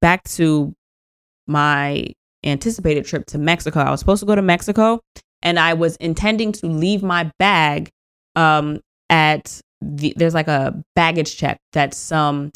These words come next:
airport, I think all, it would make sense if all of them had, but I don't wanna, don't quote me on that. A lot of airports I do know will have a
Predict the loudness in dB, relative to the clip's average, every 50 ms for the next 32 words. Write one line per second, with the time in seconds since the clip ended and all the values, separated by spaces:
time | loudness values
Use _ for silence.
0 | -18 _ _ _ _ _ _ 0 0 0 -2 -4 -4 -2 -2 -2 -2 -2 -4 -4
1 | -2 _ 2 2 2 2 2 0 0 2 0 -2 -2 -2 -2 -2 -2 -2 -4 -4
2 | 0 2 2 2 4 2 0 0 0 2 2 2 0 0 -2 -2 -2 -2 -2 -4
3 | -6 _ _ _ _ _ _ _ -4 -4 -4 -2 -2 -2 -2 -2 -2 -2 -2 -2
4 | -2 -4 -8 0 0 0 0 2 0 -2 0 0 2 2 0 0 -2 _ _ _
5 | _ _ _ _ _ -2 0 2 2 4 2 2 2 2 0 0 0 0 0 0
6 | 0 -2 -2 -4 -4 -4 0 2 2 2 2 2 0 0 0 -2 -4 -4 -4 -6
7 | -4 -4 -4 -6